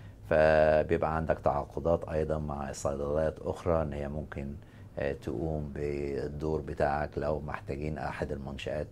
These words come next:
أو أحد المصحات محتاجة دواء بسرعة. فيعني اللوجيستيك بتاعتها معقدة شوية و-، ومش، آه، ومش سهلة زي ال-، الصيدليات اللي هي بتبقى متوفرة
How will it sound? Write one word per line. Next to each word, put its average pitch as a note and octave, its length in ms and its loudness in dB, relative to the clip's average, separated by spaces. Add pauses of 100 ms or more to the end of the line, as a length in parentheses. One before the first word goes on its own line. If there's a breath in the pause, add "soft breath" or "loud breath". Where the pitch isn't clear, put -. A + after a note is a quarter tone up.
(140)
أو C#2 280 -4
أحد - 280 -4
المصحات - 540 -8
محتاجة D2 380 -2
دواء C#2+ 440 -6 (400 loud breath)
بسرعة. E2+ 440 4 (340 loud breath)
فيعني F2+ 320 4
اللوجيستيك E2+ 500 0 (100)
بتاعتها E2+ 300 4
معقدة D2 580 4
شوية D2+ 460 2
و-، C#2 380 -8
ومش، C#2 680 -8
آه، C2+ 280 -6 (260)
ومش C#2+ 120 -8
سهلة D2 420 0
زي C2+ 340 -4
ال-، C2+ 420 -10 (760 loud breath)
الصيدليات C#2 580 0
اللي - 120 -4
هي C2+ 60 -4
بتبقى D2 260 -6
متوفرة - 560 -6